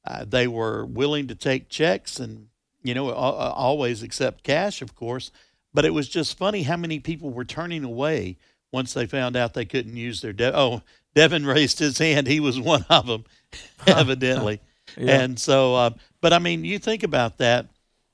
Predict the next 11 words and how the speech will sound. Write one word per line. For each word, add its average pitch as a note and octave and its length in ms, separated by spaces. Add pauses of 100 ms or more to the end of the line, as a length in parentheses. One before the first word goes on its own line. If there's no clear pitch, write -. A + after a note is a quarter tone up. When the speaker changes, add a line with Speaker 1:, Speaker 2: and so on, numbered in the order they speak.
Speaker 1:
how D#3+ 200
dependent G#3 640
we C#3 220
are A#2 400
upon F3+ 540
the D3 200
internet, G#2+ 560
upon F3 440
the D#3+ 80
wireless A2 480
connections, G2+ 640